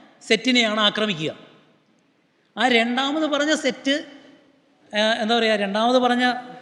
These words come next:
ആ, ഒരു കാര്യമുണ്ടല്ലോ, നമ്മുടെ പെരുമാറ്റത്തെ നമുക്ക് തന്നെ ബുദ്ധിമുട്ടുണ്ടാക്കുന്ന, അല്ലെങ്കിൽ നമുക്ക് ചുറ്റുമുള്ളവർക്ക് ബുദ്ധിമുട്ടുണ്ടാക്കുന്ന, സമൂഹത്തിന് ബുദ്ധിമുട്ടുണ്ടാക്കുന്ന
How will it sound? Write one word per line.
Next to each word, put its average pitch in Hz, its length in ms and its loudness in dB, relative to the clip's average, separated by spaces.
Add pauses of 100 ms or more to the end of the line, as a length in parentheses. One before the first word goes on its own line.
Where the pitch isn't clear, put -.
(160)
ആ, 233 60 -4 (460)
ഒരു 247 140 -4 (340)
കാര്യമുണ്ടല്ലോ, 240 380 -4
നമ്മുടെ 202 200 -4
പെരുമാറ്റത്തെ 214 580 -2 (400)
നമുക്ക് 208 420 -4
തന്നെ 269 200 4
ബുദ്ധിമുട്ടുണ്ടാക്കുന്ന, 233 720 -2 (840)
അല്ലെങ്കിൽ 233 400 0
നമുക്ക് 226 320 -6
ചുറ്റുമുള്ളവർക്ക് 262 600 -2
ബുദ്ധിമുട്ടുണ്ടാക്കുന്ന, 220 640 -4 (160)
സമൂഹത്തിന് 262 500 -2
ബുദ്ധിമുട്ടുണ്ടാക്കുന്ന 226 720 -4